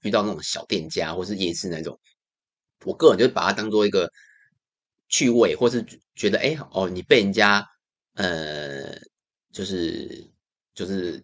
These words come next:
因为你的图片不错嘛，那你就要，人家就用这样子。所以目前我是都没有实体部分，这种，这种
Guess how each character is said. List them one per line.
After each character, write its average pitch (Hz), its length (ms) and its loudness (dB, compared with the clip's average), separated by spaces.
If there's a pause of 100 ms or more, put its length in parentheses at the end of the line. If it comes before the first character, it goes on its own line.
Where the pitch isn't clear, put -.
(120)
因 139 100 2
为 139 60 8
你 117 80 4
的 98 60 4
图 107 100 -4
片 131 160 8
不 - 60 -6
错 107 240 4
嘛， 78 160 -6
那 104 100 0
你 107 60 -2
就 104 100 4
要， 101 140 2
人 90 160 -8
家 98 80 2
就 104 140 0
用 92 280 0
这 87 80 -4
样 85 160 -6
子。 - 100 -16 (480)
所 123 140 4
以 - 20 6
目 131 160 4
前 98 180 0
我 85 120 -4
是 113 140 -4
都 107 100 2
没 101 160 0
有 90 180 -2 (540)
实 - 280 -2
体 120 140 0
部 104 200 -2
分， 87 200 0
这 - 140 2
种， 101 160 0
这 135 160 6
种 82 260 -2